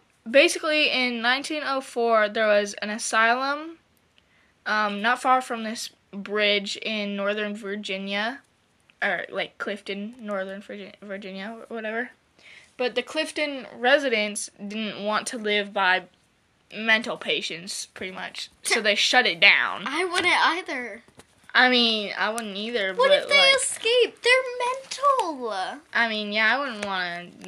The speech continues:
Speaker 1: live by them. S-, but I guess they shut it down.
Speaker 2: Good.
Speaker 1: For sure.
Speaker 2: So, they took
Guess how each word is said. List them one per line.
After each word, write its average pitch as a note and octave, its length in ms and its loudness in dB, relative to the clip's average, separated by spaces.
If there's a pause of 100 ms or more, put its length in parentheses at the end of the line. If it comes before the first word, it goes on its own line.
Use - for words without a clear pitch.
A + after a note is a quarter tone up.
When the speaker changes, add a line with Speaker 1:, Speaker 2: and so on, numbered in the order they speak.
(240)
Speaker 1:
live F3+ 320 -4
by F3+ 160 -4
them. F3+ 400 -8 (1120)
S-, - 80 -10
but G#3 320 -2
I G3+ 80 8
guess G#3 200 2
they G#3 100 -4
shut G3+ 240 -4
it D3 120 -4
down. F3+ 500 0 (840)
Speaker 2:
Good. A3 480 -8 (680)
Speaker 1:
For A3 200 -14
sure. G3+ 260 -8 (1300)
Speaker 2:
So, D4+ 840 0
they C#4 220 -4
took F#4 560 2